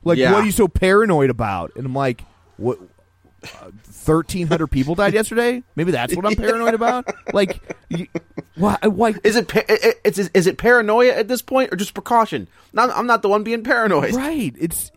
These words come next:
Speaker 1: it's <laughs> crazy. It's, it's absolutely crazy. And so I, I think you're still gonna see these things that used to be,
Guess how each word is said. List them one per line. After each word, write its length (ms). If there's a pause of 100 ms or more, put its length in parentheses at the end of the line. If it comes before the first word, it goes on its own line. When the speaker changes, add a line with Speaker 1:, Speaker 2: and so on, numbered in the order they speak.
Speaker 1:
it's 380 (200)
<laughs> 180
crazy. 640
It's, 420
it's 160
absolutely 540
crazy. 360
And 80
so 140
I, 100 (140)
I 80
think 360 (360)
you're 120
still 360
gonna 180
see 320
these 280
things 440 (380)
that 320
used 460
to 60
be, 500